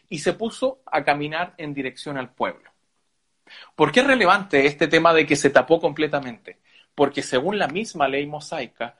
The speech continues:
cuando una persona leprosa se acercaba a la ciudad, por la razón que fuera,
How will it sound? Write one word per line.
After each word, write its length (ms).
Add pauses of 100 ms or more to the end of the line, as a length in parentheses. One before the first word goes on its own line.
(200)
cuando 280
una 160
persona 360
leprosa 520
se 140
acercaba 540
a 40
la 80
ciudad, 500
por 140
la 100
razón 280
que 100
fuera, 400